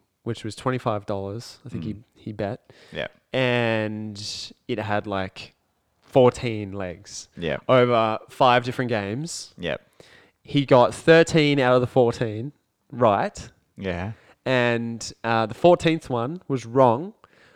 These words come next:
Speaker 1: only because the goal kicker, who had kicked a goal in every match before that,
Speaker 2: Yeah.
Speaker 1: got poked in the eye in the seventh minute and <laughs> couldn't play the rest of the game.
Speaker 2: <laughs>
Speaker 1: So
Speaker 2: But that's, but that's just, that's gonna happen every
Speaker 1: it
Speaker 2: time.
Speaker 1: is gonna happen.
Speaker 2: Yeah.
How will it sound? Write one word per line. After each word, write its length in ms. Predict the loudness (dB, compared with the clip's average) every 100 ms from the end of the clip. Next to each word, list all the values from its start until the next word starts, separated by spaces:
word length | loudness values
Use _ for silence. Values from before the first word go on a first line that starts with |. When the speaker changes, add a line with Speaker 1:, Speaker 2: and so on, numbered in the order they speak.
| _
Speaker 1:
only 320 | 2 2 2
because 340 | 0 0 -2 -2
the 100 | 2
goal 200 | 4 4
kicker, 380 | 2 -6 -8 -12 -14 _ _ _ _ _ _ _ -2
who 120 | 0
had 120 | 0
kicked 180 | -2 -2
a 20 |
goal 220 | 2 4 4
in 60 |
every 200 | 2 0
match 280 | -2 -2 -4
before 300 | -6 -2 -2
that, 240 | -2 -8 -10
Speaker 2:
Yeah. 200 | -6 -6 -6 _ _ _
Speaker 1:
got 180 | -4 0
poked 240 | 0 0 0
in 80 |
the 80 | 2
eye 240 | 4 4 4
in 80 |
the 80 | 0
seventh 360 | 0 -2 -2 -4
minute 360 | -2 -2 -4 -6
and 160 | -4 0
<laughs> 80 | 0
couldn't 240 | 4 2 2
play 220 | 4 6
the 100 | 6
rest 240 | 4 2
of 100 | -2
the 100 | -2
game. 460 | 2 4 4 0 -4 -12 -12
Speaker 2:
<laughs> 100 | -10 -10 _ -20 _ -20 -10 -8 -8 -8 -12 -4
Speaker 1:
So 160 | 6
Speaker 2:
But 80 | 8 8
that's, 240 | 4 -2 -14 _ _ _ _ _ _
but 140 | -8 -4
that's 220 | -4 -2
just, 260 | -6 -8 -18 _ 0
that's 200 | 2 2
gonna 200 | 2 0 2
happen 340 | 2 2 2
every 220 | 2 2
Speaker 1:
it 60 | 2
Speaker 2:
time. 200 | 4 4
Speaker 1:
is 80 | 4
gonna 220 | 4 4
happen. 280 | 4 0 -2
Speaker 2:
Yeah. 260 | 2 2